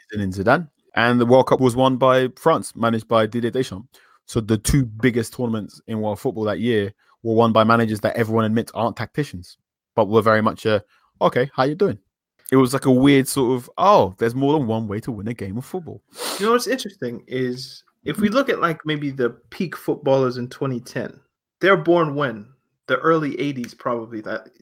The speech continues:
Speaker 2: over twenty-five is the early nineteen eighties. Over t-, if you're over twenty-five now, that means you're, like, ninety-five-ish. So has, have things changed that much from decade to decade where somebody born in, like, maybe nineteen eighty-two,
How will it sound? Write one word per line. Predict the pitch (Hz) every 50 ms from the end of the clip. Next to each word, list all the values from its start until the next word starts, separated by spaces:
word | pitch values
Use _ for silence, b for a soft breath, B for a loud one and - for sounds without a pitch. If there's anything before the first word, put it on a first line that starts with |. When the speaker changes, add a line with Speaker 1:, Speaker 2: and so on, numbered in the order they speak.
| - - - - - _ _ -
Speaker 2:
over | 165 180 185 175 156
twenty-five | 160 - 180 160 147 135 - 151 139 120 117 117 - _ _ _ _ _ _ -
is | 135 131 131
the | 127 127 -
early | - 135 143 135 131 131 127 127 123 123 - -
nineteen | 123 127 131 131 131 - 131 123 117 113
eighties. | 117 127 123 117 110 107 113 - _ _ _ _ _ _ _ _ -
Over | 180 208 233 240 233
t-, | 233 - - -
if | - 170 -
you're | 220 208 -
over | 214 202 196
twenty-five | 190 - 196 180 180 - - 170 165 147 135
now, | 127 127 131 160 220 262 294 285 254 -
that | - - 185
means | 185 165
you're, | 165 160
like, | 147 135 131 127 - - - _ _ _ _ _ _ _ _ _ _ _ -
ninety-five-ish. | 135 131 135 151 160 139 139 131 - - 143 139 156 185 214 262 277 - - _ - - - - - - _ _ - 226 302 320 - - - - _ _ _ _ _ _
So | - - 190 190 185 156 - - -
has, | - - 196 190 190 - 180
have | - 202 196 196 -
things | - - 262 254 240 240 -
changed | - - 226 240 240 208 -
that | 214 208 180
much | 180 196 220 208
from | - - 190 175 147 135
decade | 170 180 180 180 175 180
to | - 160
decade | 143 170 175 - 190 180
where | 156 147
somebody | 139 - 175 170 170 160 151 143
born | 139 143 143 143 139
in, | 135
like, | 127 120 120 131
maybe | 135 131 135 127
nineteen | 127 143 151 143 - 151 143
eighty-two, | - - 143 135 127 131 131 - - 151 131 123 123 - -